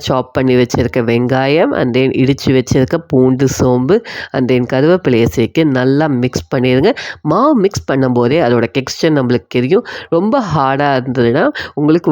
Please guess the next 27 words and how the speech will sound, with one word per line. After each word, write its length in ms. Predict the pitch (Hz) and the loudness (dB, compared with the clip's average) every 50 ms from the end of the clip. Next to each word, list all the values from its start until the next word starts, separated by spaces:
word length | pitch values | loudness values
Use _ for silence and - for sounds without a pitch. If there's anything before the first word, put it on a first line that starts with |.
| 139 | 0
வடையும் 400 | 127 127 123 139 143 151 151 147 135 | 2 0 0 2 2 2 2 2 2
வந்து 180 | 127 127 147 170 143 - | 2 2 2 0 0 0
ஹார்டா 340 | 131 120 120 123 123 131 127 120 120 | -2 0 0 0 0 0 2 2 2
வரும். 240 | 117 117 170 240 247 - - - - - _ | 2 2 0 -2 -2 -6 -14 -18 -20 -20 _
So, 60 | - 180 156 151 | -2 0 0 2
அதனால 280 | 143 147 147 156 156 139 131 | 2 2 2 2 2 2 0
வந்து 160 | 135 156 - - - - | 0 0 -2 -4 -4 -4
தண்ணி 260 | 143 139 147 160 156 147 135 | -2 0 2 2 4 4 4
வேணும்னா 340 | 131 123 120 120 139 196 254 - - - | 2 2 2 2 0 0 -2 -2 0 0
தெளிச்சு 420 | 131 131 131 131 - - - 240 294 - - - - - - - 156 156 147 143 | 0 0 0 -2 -4 -6 -6 -6 -6 -6 -8 -14 -16 -16 -8 -4 0 0 2 2
மாவு 200 | 143 147 147 147 135 | 2 0 0 0 0
வந்து 160 | 123 127 143 160 151 | 2 2 2 2 2
மிக்ஸ் 200 | 131 123 - - - - | 0 -2 -4 -10 -4 -2
பண்ணிக்கோங்க. 480 | 135 127 123 120 - 135 123 127 147 214 285 - - - - - - | 0 0 0 0 0 -2 0 2 0 0 0 -2 -6 -16 -14 -6 -4
மாவு 180 | 160 180 226 262 226 156 | -2 0 0 0 0 0
மிக்ஸ் 220 | 156 156 - - - | 0 0 -2 -2 -2
பண்ணும்போதே 480 | 160 151 143 135 131 135 135 135 170 208 233 202 143 | 0 0 0 2 2 2 2 2 4 2 4 2 2
ரெண்டு 240 | 139 143 143 135 139 127 | 2 0 0 0 0 2
விரல் 240 | 131 139 160 202 214 175 143 | 2 2 2 2 2 2 0
நடுவுல 300 | 127 127 151 156 160 165 151 | 0 0 0 2 2 2 0
மாவு 320 | 139 127 135 147 160 160 139 | 0 0 0 0 0 0 0
வந்து 280 | 127 127 127 131 151 165 | 0 0 0 0 0 0
நல்லா 300 | 160 127 120 120 131 143 151 | 0 0 0 0 0 0 0
வழுக்கின்னு 540 | 135 123 127 135 147 151 - 175 151 135 123 | 2 2 2 2 2 0 0 0 0 2 2
ஓடும். 300 | 123 123 127 147 190 226 - - - - - | 2 2 2 2 0 -2 -4 -10 -14 -10 -4
அதுதான் 460 | 156 151 156 185 196 185 202 185 185 | -2 0 2 2 2 2 2 0 2
வந்து 200 | 170 147 131 156 | 0 2 0 0